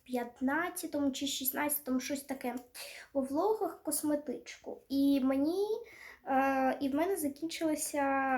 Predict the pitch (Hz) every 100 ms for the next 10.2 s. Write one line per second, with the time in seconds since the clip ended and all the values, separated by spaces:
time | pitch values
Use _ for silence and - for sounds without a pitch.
0 | - - 254 254 254 247 240 240 - _
1 | - _ 269 262 233 226 220 220 285 -
2 | 285 262 233 262 262 233 220 220 - -
3 | _ _ 269 269 285 - 277 339 - 302
4 | 254 247 254 277 - 254 247 247 240 226
5 | 220 220 277 - - - - - 247 339
6 | 392 381 349 359 370 381 381 381 - 370
7 | 349 285 302 - - 370 359 349 - 370
8 | 349 349 - 554 403 277 269 269 277 269
9 | 262 262 254 - 277 277 320 392 494 508
10 | 381